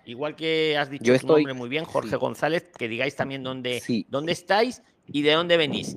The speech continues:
Speaker 1: Y los demás nos silenciamos, ¿vale? Para que no escu-, no hayan ruidos. Adelante, Jorge.
Speaker 2: Gracias, don Luis. Yo estoy ahorita en Madrid.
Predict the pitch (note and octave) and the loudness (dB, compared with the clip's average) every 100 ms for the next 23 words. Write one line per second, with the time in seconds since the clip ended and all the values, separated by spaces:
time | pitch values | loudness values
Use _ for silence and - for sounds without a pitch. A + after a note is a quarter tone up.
0 | A2+ D3+ D3 C#3 C#3+ F3 A#3 A#3 F#3 C#3 | -2 4 4 4 2 2 2 0 -2 -4
1 | A#2 E3 C#3+ F#2+ G2+ F3 A3 B2 G#2 G#2 | 0 2 2 0 -2 -2 0 0 -2 -4
2 | B2 - - B2 B2+ C#3 C#3 A#2 E2 - | -8 -10 -12 -8 -2 2 2 0 -6 -18
3 | - A2 D3 D#3+ B2+ D3+ C#3 - - - | -6 2 4 4 4 2 0 -2 -14 -18
4 | - - - _ - - - - _ _ | -20 -20 -20 _ -16 -16 -16 -20 _ _
5 | G2+ G#2 A2 G#2 G2 G#2 F#2 A2 - B2 | 4 4 4 4 2 2 -2 -2 0 0
6 | B2 A#2+ A#2 B2 A#2 G2+ G#2+ | 0 -4 -6 -8 -6 -8 -10